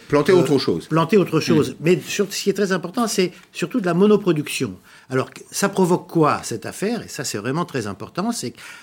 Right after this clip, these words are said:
Speaker 2: la destruction de la biodiversité, qui faisait qu'il y avait toutes sortes d'espèces qui convivaient,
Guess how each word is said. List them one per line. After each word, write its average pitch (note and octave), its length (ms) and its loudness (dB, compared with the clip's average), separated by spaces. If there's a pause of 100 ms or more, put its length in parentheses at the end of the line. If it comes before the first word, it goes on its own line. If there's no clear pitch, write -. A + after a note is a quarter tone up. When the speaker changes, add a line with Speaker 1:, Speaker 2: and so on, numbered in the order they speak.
(140)
Speaker 2:
la C3+ 140 0
destruction G3+ 680 2
de D3 80 -2
la C3+ 100 0
biodiversité, B2 960 -2 (460)
qui F3 160 -4
faisait F#3 420 4
qu'il E3 480 2
y C#3 80 0
avait D3 220 0
toutes - 240 -10
sortes C3 240 -4
d'espèces D#3 520 -2
qui - 180 -12
convivaient, E3+ 920 2